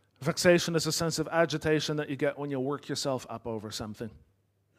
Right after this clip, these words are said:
You know, when you become angry, your face becomes hot.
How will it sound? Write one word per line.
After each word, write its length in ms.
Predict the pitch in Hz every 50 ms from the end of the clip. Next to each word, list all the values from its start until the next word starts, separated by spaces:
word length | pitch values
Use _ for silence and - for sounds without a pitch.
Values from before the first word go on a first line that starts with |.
| _ _ _ _ _ _ _ _ _ _ _ - - -
You 140 | - 165 180
know, 140 | 185 185 185
when 140 | 185 185 185
you 80 | 185 170
become 260 | 175 170 - 180 170
angry, 340 | 160 165 180 180 170 175 170
your 120 | 170 165 -
face 300 | - 170 170 170 - -
becomes 320 | 160 151 - 156 156 135
hot. 440 | - 104 131 147 190 - - -